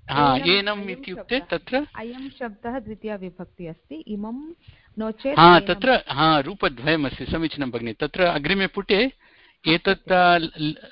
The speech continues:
Speaker 1: सर्वे लिखन्तु। तत्र अग्रिमे पुटे तत्र कोष्टकम् अस्ति, तत्र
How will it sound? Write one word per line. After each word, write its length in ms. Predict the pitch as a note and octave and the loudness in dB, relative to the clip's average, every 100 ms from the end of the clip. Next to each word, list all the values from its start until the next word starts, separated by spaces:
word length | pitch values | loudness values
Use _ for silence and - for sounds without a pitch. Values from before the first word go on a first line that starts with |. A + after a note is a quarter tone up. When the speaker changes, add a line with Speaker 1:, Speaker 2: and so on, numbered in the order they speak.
| - D#3+ | -20 -10
Speaker 1:
सर्वे 380 | - E3+ G#3 | -2 2 2
लिखन्तु। 500 | F#3 F3 F3+ E3 - | 2 0 0 -2 -4
तत्र 320 | B2+ C#3 - F3+ E3 D3+ - | -4 -4 2 4 4 2 0
अग्रिमे 340 | C#3 F3 F#3 | -2 -2 -2
पुटे 280 | F3 F3 F#3+ | -4 -2 -2
तत्र 280 | F3+ D#3+ E3 | -2 -4 -4
कोष्टकम् 560 | - E3 - - E3 | -2 -4 -4 -2 0
अस्ति, 280 | D3 - F#3 | 0 0 -4
तत्र 440 | E3+ D3 F3+ C4 | -2 -2 2 0